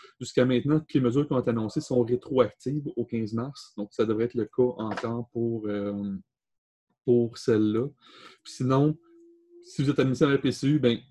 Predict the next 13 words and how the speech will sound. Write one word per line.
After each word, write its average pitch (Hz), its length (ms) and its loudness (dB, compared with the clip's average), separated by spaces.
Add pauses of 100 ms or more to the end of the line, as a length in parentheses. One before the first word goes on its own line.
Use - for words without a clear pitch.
(840)
dépêchez-vous 131 640 0
parce - 220 2
que 123 80 4
c'est 113 160 -6
depuis 123 280 -2
hier 120 320 2
que - 80 -10
vous 113 80 -10
pouvez 123 200 -12
vous - 260 -12
inscrire. 123 440 -4 (500)
Donc, 120 360 -2
euh, 127 140 6